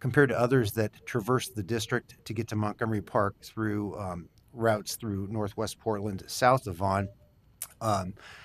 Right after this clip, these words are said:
provides a more direct route to Montgomery Park, which can lead to a faster and smoother ride for riders. And importantly for a streetcar, um,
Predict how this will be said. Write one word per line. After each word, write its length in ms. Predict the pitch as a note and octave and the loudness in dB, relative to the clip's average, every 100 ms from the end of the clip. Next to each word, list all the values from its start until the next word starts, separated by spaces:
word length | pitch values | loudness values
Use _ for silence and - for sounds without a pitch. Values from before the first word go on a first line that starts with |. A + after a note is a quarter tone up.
| - - | -20 -2
provides 400 | - A#2 C3 B2+ | 4 6 6 4
a 40 | A#2 | 2
more 260 | A2+ G#2+ F#2+ - - - | 2 2 0 -10 -10 2
direct 300 | C3 C#3+ C3+ | 6 6 6
route 220 | B2+ A2+ | 4 4
to 60 | A2+ | 2
Montgomery 460 | G#2 G2+ G#2+ G#2+ | 0 0 -2 -4
Park, 420 | F#2+ G#2 G2+ G2+ - _ _ - | 0 2 2 -2 -12 _ _ -8
which 260 | G#2+ - - - | -8 -8 -10 -4
can 220 | G#2+ G2+ | -2 0
lead 200 | A2+ G#2+ | 0 -2
to 120 | A2+ | -6
a 60 | F#2+ | -4
faster 400 | A2 G#2 - F#2+ | -2 -2 -4 -10
and 80 | |
smoother 300 | - A2 F#2 | -8 -6 -6
ride 240 | F#2+ G2 F2+ | -6 -6 -8
for 100 | F2+ | -8
riders. 500 | F#2+ A2+ G#2 G#2 - - - - _ | -4 -2 -2 -6 -10 -20 -20 -20 _
And 440 | B2 B2 A#2+ A#2 G#2+ _ - | -2 2 2 0 -6 _ -8
importantly 500 | B2+ D3+ D#3 C3+ B2 | -2 2 2 2 0
for 240 | - G#2 | -2 -4
a 40 | F#2+ | -4
streetcar, 800 | - C#3 - A#2+ G#2+ G#2 G#2+ - | -2 -4 -2 0 2 2 0 -6
um, 420 | G2+ F#2+ F2+ | -8 -8 -10